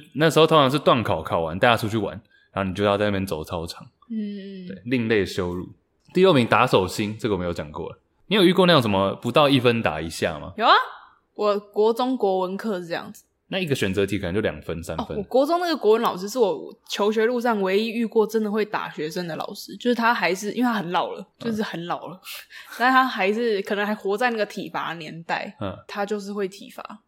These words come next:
Speaker 1: 所以他用什么打手心？
Speaker 2: 你知道以-，以前的椅子不是都是木头椅吗？
Speaker 1: 嗯。
Speaker 2: 然后有时候木头椅的那个木片会掉下来啊，
Speaker 1: 嗯哼。
Speaker 2: 他就用那个打。
Speaker 1: 嗯，那很痛欸。
Speaker 2: 对啊。
Speaker 1: 哇哦，男的女的？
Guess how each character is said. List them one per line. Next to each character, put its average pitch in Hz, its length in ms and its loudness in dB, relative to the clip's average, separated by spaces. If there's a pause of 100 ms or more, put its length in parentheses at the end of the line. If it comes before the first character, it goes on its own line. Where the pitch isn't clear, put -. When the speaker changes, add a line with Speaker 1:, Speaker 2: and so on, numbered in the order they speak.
(120)
Speaker 1:
所 127 140 0
以 - 20 2
他 117 80 4
用 131 100 4
什 117 120 -4
么 87 80 -4
打 85 200 -4
手 - 280 -10 (100)
心？ 82 220 -12 (320)
Speaker 2:
你 226 120 -8
知 220 60 0
道 359 80 4 (160)
以-， 226 200 -6
以 226 120 0
前 262 100 0
的 302 80 -2
椅 247 120 -2
子 202 100 -4
不 226 100 -10
是 254 80 -10
都 285 160 2
是 269 80 -6
木 285 160 -2
头 202 280 -2
椅 190 160 -10
吗？ 214 320 -10
Speaker 1:
嗯。 90 180 -6 (160)
Speaker 2:
然 254 100 -4
后 311 120 2
有 247 100 6
时 240 140 2
候 302 120 6
木 311 220 0
头 214 220 2
椅 202 100 -2
的 180 80 -2
那 196 100 -4
个 233 80 -2
木 240 160 0
片 233 180 -2
会 220 120 0
掉 190 220 -4
下 190 160 -8
来 - 60 -6
啊， - 200 -8
Speaker 1:
嗯 202 100 -4
哼。 190 200 -8 (180)
Speaker 2:
他 269 80 -10
就 262 60 -6
用 247 80 -4
那 226 60 -2
个 196 60 -2
打。 - 300 -6
Speaker 1:
嗯， 123 500 0 (120)
那 120 80 -4
很 92 120 -2
痛 87 200 -2
欸。 - 80 -14 (260)
Speaker 2:
对 - 100 -8
啊。 - 160 -10 (200)
Speaker 1:
哇 - 180 -10
哦， - 80 -14 (300)
男 101 180 -2
的 107 60 0
女 95 160 -4
的？ - 160 -14